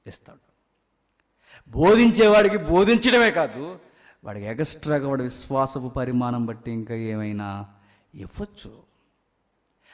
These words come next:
ఆత్మ సహవాసం నాకు ఉండాలి అంటే, ఆ, సంఘ సహవాసం చాలా అవసరం. ఎందుకు ఎబ్రీ గ్రంథకర్త సహవాసంగా కూడుకోవడం మానేవద్దు అని ఎందుకు అన్నాడంటే,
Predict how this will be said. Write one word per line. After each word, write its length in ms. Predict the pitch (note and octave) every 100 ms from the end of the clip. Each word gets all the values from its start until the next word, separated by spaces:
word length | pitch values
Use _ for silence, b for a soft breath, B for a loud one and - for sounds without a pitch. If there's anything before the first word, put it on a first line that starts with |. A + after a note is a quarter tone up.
| b -
ఆత్మ 440 | C3+ G3 - G3+
సహవాసం 1000 | G3+ F#3+ G3 G#3 G#3+ A3 A3+ A3+ A#3 G#3+
నాకు 280 | G3+ G3 F3+
ఉండాలి 480 | F3 F3 E3+ D3 A#2
అంటే, 440 | G2+ C#3 G3+ B2+
ఆ, 320 | C3 C#3+ G2 - b b b _ -
సంఘ 340 | G#2 A#2+ C3
సహవాసం 800 | A2+ G2+ G#2+ A2 A2 G#2 - C#3+ A2
చాలా 160 | G2+
అవసరం. 380 | D3+ B2+ - - _ B B B2
ఎందుకు 380 | A2 B2+ F3 C4
ఎబ్రీ 460 | B3 A3 G3 A3+ A3+
గ్రంథకర్త 840 | G#3+ G#3 G3+ F#3 - - C#3+ F3+ - b b
సహవాసంగా 960 | - D3+ G#3+ C4+ C#4 C4+ C4+ B3 B3
కూడుకోవడం 960 | A#3+ A#3+ A3 A#3 A#3 A3 G#3+ G#3 G#3 G#3
మానేవద్దు 1040 | G3 G3 G3+ G3+ G3 F#3 F3+ D3+ D3+ F3
అని 140 | F3 E3
ఎందుకు 340 | D3+ D3+ E3
అన్నాడంటే, 720 | C#3 C3 A2+ G2+ F#2+ D3 B2